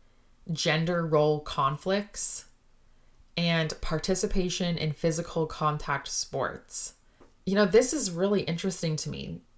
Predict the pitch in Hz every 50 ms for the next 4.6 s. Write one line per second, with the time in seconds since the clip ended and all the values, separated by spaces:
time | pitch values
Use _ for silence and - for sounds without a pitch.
0 | - 185 185 175 165 - 196 190 - - 220 214 196 180 160 - - 156 160 165
1 | 165 - - 147 98 - - - 165 - 185 180 - 196 - 190 185 - 170 156
2 | 156 - 170 156 160 147 175 156 - - 156 151 147 123 143 147 - - 135 -
3 | - - - 151 - 160 151 147 - 147 147 160 156 - 165 - - 165 156 151
4 | 139 135 147 143 147 135 - - - - 160 -